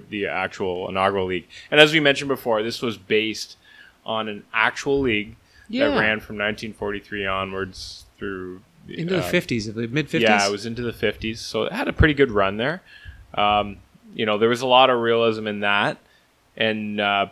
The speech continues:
Speaker 1: Penny Marshall, actually, the fact that, and there's been a few directors with sports movies that wanna get, they'd rather have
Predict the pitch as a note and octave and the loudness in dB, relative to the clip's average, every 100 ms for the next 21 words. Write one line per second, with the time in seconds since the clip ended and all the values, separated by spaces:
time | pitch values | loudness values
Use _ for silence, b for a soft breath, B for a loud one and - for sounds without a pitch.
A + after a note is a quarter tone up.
0 | _ - C3 B2+ A#2 G#2+ G#2+ - A#2 G#2 | _ -6 -2 -2 0 2 2 2 0 0
1 | G#2 - A2 G#2 G#2 - A2 - A2+ A2 | -2 -4 -8 -10 -10 -8 -4 4 4 4
2 | A#2 G2+ F#2+ - - - - - - A2+ | 0 0 -2 -8 -20 -20 -20 -14 -4 -2
3 | A2 A2 G#2+ G#2 A#2+ A#2 G#2+ - A2 G#2+ | 0 -2 -2 -6 -2 0 0 -2 -2 -4
4 | G#2 _ _ - A2 G#2 - G2+ G2 - | -8 _ _ -2 2 2 2 -4 -6 -12
5 | - - - A2+ G#2+ - G#2 G2+ G#2 F#2+ | -12 -12 -6 -2 -2 -2 -8 -4 -2 0
6 | G2+ G#2 G2+ G2 F#2+ - b b b b | 2 0 0 0 0 -4 b b b b
7 | b - A#2 A#2 A#2+ A#2+ A#2 A2+ G#2 G2 | b -4 4 8 8 8 8 8 8 2